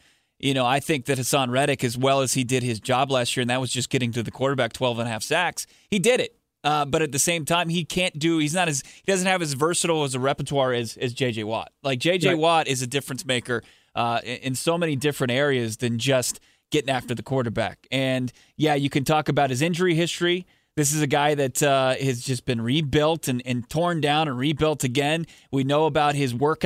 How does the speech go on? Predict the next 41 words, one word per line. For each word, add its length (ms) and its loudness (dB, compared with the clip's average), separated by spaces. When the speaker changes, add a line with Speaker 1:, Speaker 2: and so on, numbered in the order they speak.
Speaker 1:
ethic. 480 -2
We've 160 0
seen 240 -2
it, 220 -4
you 140 0
know, 120 2
on 160 -2
Hard 320 0
Knocks. 380 0
We 160 0
poked 380 -2
fun 200 2
at 200 4
it 100 0
as 80 -2
far 240 2
as 100 0
putting 300 -2
on 220 0
the, 200 -2
the 100 0
hokey 400 2
rap 300 2
music 480 0
and, 240 -2
and 180 -2
rapping 320 0
along 420 0
with 220 -2
it. 160 0
But 100 0
at 120 -4
the 60 -4
same 320 -2
time, 280 0
you 100 -2
can't 280 0
deny 300 0
that 120 -8
this 220 -4
guy, 480 2